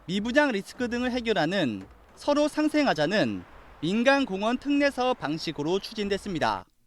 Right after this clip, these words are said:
하지만 원주시 공원위원회는 사업비 증가가 분양가 상승으로 이어지고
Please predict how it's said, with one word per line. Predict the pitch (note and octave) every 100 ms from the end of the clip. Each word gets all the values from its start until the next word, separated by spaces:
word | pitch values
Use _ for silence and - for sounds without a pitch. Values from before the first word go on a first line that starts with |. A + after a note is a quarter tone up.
| _ _ _
하지만 | C4+ C4+ C#4 D4 B3
원주시 | F3 G#3+ B3+ C#4
공원위원회는 | C4+ G#3 A3+ A#3 F3+ G3+ F3 F#3 G#3+ C3+ G#2 - _ _
사업비 | - C#4+ C#4+ C#4 D4 C#4+
증가가 | G3 G#3+ A#3+ A#3+ C4
분양가 | - F#3+ A3 A3+ B3
상승으로 | B3 C#4 C4 C4 A#3+ A#3+
이어지고 | F3+ F#3 C#3+ C#3+ F#3+ C#3 A2+ G2